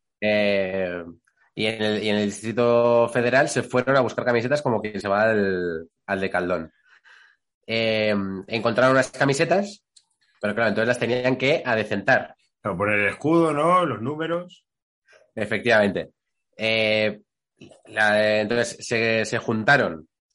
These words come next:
Speaker 1: eh, con las, con unas, eh, hay un vídeo en YouTube de esto, eh, para el que lo, para el que lo quiera ver.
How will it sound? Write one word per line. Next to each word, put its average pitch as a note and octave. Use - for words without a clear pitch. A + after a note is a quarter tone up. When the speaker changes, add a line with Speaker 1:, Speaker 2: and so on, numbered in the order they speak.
Speaker 1:
eh, A2
con A2
las, G#2+
con G#2
unas, -
eh, G2+
hay A2
un B2
vídeo B2
en A#2+
YouTube A2
de G#2+
esto, -
eh, B2+
para A#2+
el G2+
que G2+
lo, F#2+
para F#2+
el F#2+
que F#2+
lo F#2
quiera G2
ver. E2+